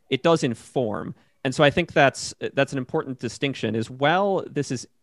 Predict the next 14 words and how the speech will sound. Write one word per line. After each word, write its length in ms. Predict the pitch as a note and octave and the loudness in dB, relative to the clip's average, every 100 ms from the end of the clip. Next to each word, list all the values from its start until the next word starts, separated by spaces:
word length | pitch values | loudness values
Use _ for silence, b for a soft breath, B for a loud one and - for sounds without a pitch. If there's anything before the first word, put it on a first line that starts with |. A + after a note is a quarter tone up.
| _ | _
impacting 580 | C3 C3 - D3+ - C3 | -8 -6 -2 -2 -2 -6
the 80 | A#2 | -6
board, 500 | B2 B2 B2+ A#2 C3 - _ _ _ _ - | -4 -2 0 -2 -4 -10 _ _ _ _ -4
it 80 | C#3 | -2
is 100 | C3 | 0
kind 140 | D#3+ | 0
of 80 | A#2+ | 0
one 160 | C3+ G3 | -2 -4
step 280 | - E3+ D3+ | -4 -4 -4
removed 540 | B2+ C#3 A2+ A2+ - _ _ | -4 -2 -2 -4 -10 _ _
from 180 | C#3 | -6
the 80 | A#2+ | -6
player's 340 | - C3+ B2+ - | -4 -2 -2 -4
decision, 520 | G#2+ B2+ A2+ A2+ | -6 -4 -2 -4